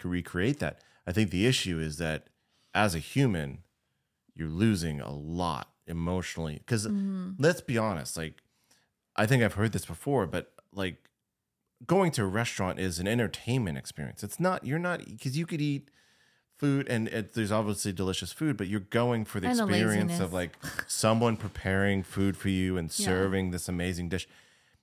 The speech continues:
Speaker 1: A robot kinda loses that luster. It's like, it's like almost like seeing a, a, a band,
Speaker 2: Mm-hmm.
Speaker 1: someone performing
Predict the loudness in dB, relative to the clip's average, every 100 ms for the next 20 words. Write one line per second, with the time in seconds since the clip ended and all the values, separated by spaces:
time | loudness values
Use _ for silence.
0 | _ _ 0 6 6 8 6 4 0 0
1 | 2 2 2 0 -4 -4 -6 -6 -2 -2
2 | -2 -6 -8 -10 -2 0 0 0 0 2
3 | 2 2 2 0 -2 -2 0 0 -2 -6
4 | -12 -6 -6 -6 _ -8 -4 0 0 2
5 | 0 0 -4 _ _ -6 -2 -2 -4 -8
6 | -12 0 4 4 2 -2 -2 0 2 2
7 | 0 -2